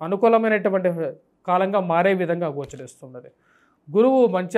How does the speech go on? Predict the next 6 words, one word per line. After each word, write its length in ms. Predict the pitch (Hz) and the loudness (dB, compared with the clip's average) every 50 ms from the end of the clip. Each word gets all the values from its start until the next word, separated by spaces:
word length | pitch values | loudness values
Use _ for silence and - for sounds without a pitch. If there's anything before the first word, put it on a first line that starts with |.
| 190 | 0
అనుకూలమైనటువంటి 800 | 180 190 185 214 214 214 208 214 208 208 185 196 185 190 185 175 165 | 0 0 0 0 0 0 0 -2 -2 -2 -2 -4 -4 -4 -4 -6 -6
స్థానంలో 360 | - 175 165 160 160 156 151 147 147 143 | -6 -6 -6 -6 -6 -8 -10 -10 -12 -12
ఉన్నప్పుడు 380 | 139 135 135 - - 185 202 180 143 - _ _ _ _ - - | -14 -16 -14 -12 -10 -8 -8 -8 -8 -10 _ _ _ _ -20 -16
స్త్రీలకి 520 | - - 202 220 240 254 254 254 247 233 | -10 -6 -4 -2 -2 0 0 -2 -2 -4
సంతాన 560 | - - 180 180 196 196 196 233 226 226 233 233 208 185 | -4 -6 -8 -8 -6 -2 0 2 2 4 2 2 2 2
భాగ్యాన్ని 440 | 196 190 185 180 175 185 185 185 190 | 0 0 0 -2 -2 -4 -4 -4 -4